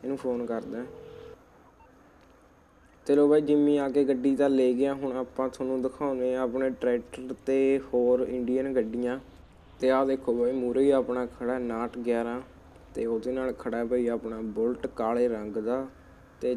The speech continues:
ਚਿੱਟੀ ਫਾਰਚੂਨਰ, ਫਿਰ ਆਪਣਾ ਬੜੇ ਟਾਇਰਾਂ ਵਾਲਾ ਹਾਲੈਂਡ ਖੜਾ ਤੇ ਉਸ ਤੋਂ ਬਾਅਦ ਸਕਾਰਪੀਓ ਤੇ ਬਾਈ ਸਭ ਤੋਂ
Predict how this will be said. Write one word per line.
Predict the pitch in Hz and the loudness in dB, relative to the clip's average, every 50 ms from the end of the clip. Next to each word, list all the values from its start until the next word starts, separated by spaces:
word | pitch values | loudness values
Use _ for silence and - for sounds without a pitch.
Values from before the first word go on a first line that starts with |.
| 123 - | -4 -6
ਚਿੱਟੀ | - - 131 - - 135 - 139 131 | -6 -6 -6 -6 -6 -6 -4 -4 -4
ਫਾਰਚੂਨਰ, | 127 - - 123 117 127 131 131 - - 131 127 127 131 131 127 | -4 -6 -6 -6 -4 -4 -4 -6 -6 -6 -4 -4 -2 -2 -4 -4
ਫਿਰ | 127 - 131 127 127 | -2 2 2 2 4
ਆਪਣਾ | 123 120 - 127 131 127 | 2 0 -2 -4 -4 -4
ਬੜੇ | 113 110 117 117 117 120 123 | -4 -2 -2 0 2 2 0
ਟਾਇਰਾਂ | 120 123 120 120 113 113 | 0 0 -4 -4 -4 -6
ਵਾਲਾ | 120 123 120 123 123 120 | -6 -6 -6 -8 -8 -8
ਹਾਲੈਂਡ | 113 104 110 120 127 127 127 120 117 | -6 -6 -4 -4 -2 -4 -4 -6 -6
ਖੜਾ | - 123 120 131 135 135 135 - - - - - - - - - - - - | -6 -4 -4 -4 -4 -6 -8 -14 -20 -20 -20 -20 -20 -20 -20 -20 -16 -8 -4
ਤੇ | 120 117 113 | -2 0 0
ਉਸ | 113 120 120 | 0 0 -2
ਤੋਂ | - - 123 123 | -2 0 0 0
ਬਾਅਦ | 120 120 123 123 127 120 120 | 2 0 0 -2 -2 -2 -4
ਸਕਾਰਪੀਓ | 120 - - - 113 110 113 123 120 - - 131 131 135 131 127 123 - - | -6 -8 -8 -6 -4 -4 -4 -4 -6 -6 -4 -2 0 0 0 0 -2 -4 -6
ਤੇ | 117 120 117 113 | -4 -2 -2 -2
ਬਾਈ | 110 95 117 113 113 113 113 110 | -4 -6 -6 -4 -2 -2 -2 -4
ਸਭ | 113 - - 127 120 117 117 - - | -8 -8 -6 -4 -4 -4 -4 -6 -4
ਤੋਂ | 131 131 | -2 -2